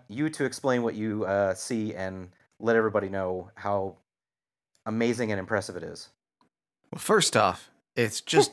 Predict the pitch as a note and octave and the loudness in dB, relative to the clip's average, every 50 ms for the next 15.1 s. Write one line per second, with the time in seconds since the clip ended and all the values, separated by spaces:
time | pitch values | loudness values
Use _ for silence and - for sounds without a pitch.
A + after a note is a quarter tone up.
0 | - _ _ _ _ - G#2+ G2 F2+ F#2+ - A#2+ D3 E3 D#3 C#3+ - - D3 - | -2 _ _ _ _ -2 -2 -2 -2 0 2 4 4 4 4 2 2 0 -2 0
1 | - G#2 E2 - - - - - - _ _ _ _ _ _ - - - F#4+ - | 0 -2 -2 -2 -4 -10 -10 -12 -14 _ _ _ _ _ _ -2 2 4 4 6
2 | - - - F#2 - - - F4 - - F2+ E2+ E2+ F2+ F#2 - _ _ _ _ | 4 2 2 0 -6 -2 -2 -2 -2 -2 -4 -4 -6 -10 -14 -16 _ _ _ _
3 | _ _ _ _ _ _ _ _ _ _ _ _ _ _ _ _ _ - - - | _ _ _ _ _ _ _ _ _ _ _ _ _ _ _ _ _ -14 -6 -2
4 | - C3+ C3 B2+ A#2+ G#2+ - - - - - - _ _ - A2+ A2 A2 G#2+ G#2 | 2 2 4 4 2 0 -4 -10 -14 -16 -20 -20 _ _ 4 6 6 6 6 2
5 | F#2 - - - - - A#2+ A2 G2 F2+ - C#3+ E3 E3 - - - - - - | 0 -6 -12 -6 2 6 6 6 6 6 4 4 4 4 4 -2 -8 -8 0 4
6 | D#3 G3+ G3 - E3+ C#3 B2 - G#2+ A2+ F#2+ G#2+ G2+ G2 F#2 E2+ F2+ F2 F2+ G#2+ | 6 8 10 10 10 10 10 8 4 6 6 8 8 8 6 6 4 2 2 0
7 | A#2 - - - _ - G#2+ G#2+ G#2 G2+ F#2+ F#2 - - A2+ A2+ G2+ - A2 G#2+ | -4 -10 -16 -10 _ 2 4 4 4 4 2 0 -2 -2 0 0 2 4 4 4
8 | G2+ G2+ F#2 F#2 - - F#2 F#2+ A2+ C3+ C#3+ C#3 B2+ - - F#2 F#2+ F#2 F#2+ F2+ | 4 2 0 -4 -8 -4 2 4 6 6 6 6 4 4 4 4 4 2 2 0
9 | E2 D#2 D#2 D#2+ - - E2 D#2 D2 - - F#2+ - _ _ _ - - - _ | 0 0 -2 -4 -6 -6 -6 -6 -4 -6 -8 -12 -14 _ _ _ -20 -20 -20 _
10 | _ - - B2 A2 A#2+ C#3 D3 - _ - C3+ - - - - A#2 A2 F#2+ - | _ -20 -14 -10 -10 -10 -10 -10 -6 _ 0 0 0 2 2 2 2 2 2 0
11 | G#2 A2 C3 - - - - B2+ A#2 A2 A#2 A#2 - - F#3 E3+ D3+ C#3 D3 C3 | 2 2 0 0 -2 0 2 2 2 2 2 2 2 2 2 2 2 2 2 0
12 | A#2+ - - A#2+ A#2+ A#2+ - G#2 G#2+ G#2 F#2+ F#2 E2+ - - G2 G2+ G2+ F#2+ F#2 | 0 2 2 2 2 2 0 -4 -2 -2 -2 -2 -2 0 0 0 0 2 2 2
13 | F2+ F2 E2+ - _ - - - - A#2 A2+ G2+ G2+ A2+ B2 A#2+ A2+ G#2+ G2 F2+ | 0 0 -2 -6 _ -18 -16 -10 -6 -4 -2 0 2 4 4 4 4 4 4 4
14 | F2 E2+ F2+ F#2 - - G2 F#2+ E2+ E2 - - - G#2 - - B2+ A2 G2 F2+ | 2 2 -2 -6 -6 -4 -2 -2 -2 -2 -6 -8 -8 -4 0 2 4 4 4 4
15 | E2+ F2 | 2 0